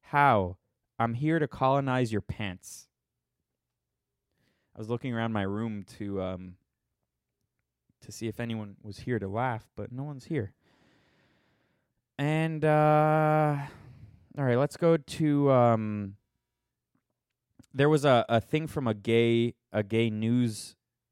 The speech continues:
Twitter account that says, uh, "Trans poet Joss Charles,"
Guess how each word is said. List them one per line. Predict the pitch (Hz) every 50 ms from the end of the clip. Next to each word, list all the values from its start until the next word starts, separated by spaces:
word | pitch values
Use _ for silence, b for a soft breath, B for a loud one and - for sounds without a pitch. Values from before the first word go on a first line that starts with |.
| _ _ _ _ _ _ _ _ _ _ _ _
Twitter | - - - 113 107 104 101 98
account | 98 92 - - 104 98 95 107 127 - - - - _ _ _ _ _ _
that | - 104 104 - -
says, | - - - - 110 107 107 107 107 104 95 98
uh, | 104 101 101 98 98 95 95 95 95 _ _ _ _ _ _ _ _ _ _ _ _ _ _ _ _
"Trans | - - - - 190 196 214 226 220 185 - -
poet | - - - 196 190 160 123 113 - - _ 120 117
Joss | 101 - - 139 139 139 151 175 170 - - - -
Charles," | - - - 160 151 156 151 113 95 92 101 107 - - _